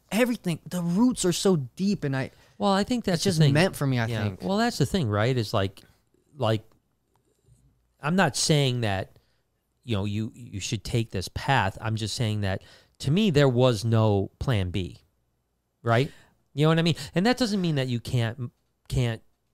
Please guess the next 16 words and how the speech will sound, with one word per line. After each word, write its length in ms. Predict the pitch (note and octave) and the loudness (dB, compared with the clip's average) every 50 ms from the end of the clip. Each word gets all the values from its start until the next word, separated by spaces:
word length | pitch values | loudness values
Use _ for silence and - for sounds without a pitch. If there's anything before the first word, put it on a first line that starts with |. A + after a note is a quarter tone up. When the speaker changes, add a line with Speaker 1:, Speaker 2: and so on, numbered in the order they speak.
| _ - | _ -4
Speaker 2:
adjust 640 | C#3+ A#2+ G2+ - - B2+ C#3 C3+ C3 - - - - | -4 -4 -4 -2 0 2 2 2 2 0 -2 -4 -4
your 100 | A#2+ G2+ | -4 -4
plan. 440 | - - - D3 C#3 B2 G2+ F2+ A2+ | -4 0 0 2 2 2 2 0 -2
Speaker 1:
Yeah. 180 | C#3 C3 A#2 G#2 - - - - | -2 -4 -6 -6 -8 -8 -2 2
Speaker 2:
But, 100 | E3+ E3+ | 4 6
like, 200 | E3 C#3+ - - - | 6 4 4 2 0
it 80 | G#3+ A#3+ | 2 2
was 180 | A#3+ G3+ C#3+ | 4 4 4
either, 340 | F3 E3+ C3+ C3+ B2+ B2 - - - | 4 6 6 6 6 4 2 -2 0
"I'm 160 | C3 D#3+ G3 | 2 2 4
gonna 160 | G#3 F3 C#3+ | 6 6 6
work 160 | C3+ C3+ A#2 | 6 6 4
with 120 | A#2 A#2 C3+ | 4 2 2
animals 400 | B2 A#2+ B2 A#2 A2+ G#2 - - - _ _ _ _ _ - | 2 2 2 0 -2 -2 -4 -8 -16 _ _ _ _ _ -2
or 140 | C3+ A2+ | 0 0
bust." 600 | G#2 G2 - C3+ A#2 F#2+ D#2 - - - - - | 0 2 2 4 4 4 2 -2 -6 -6 -8 -12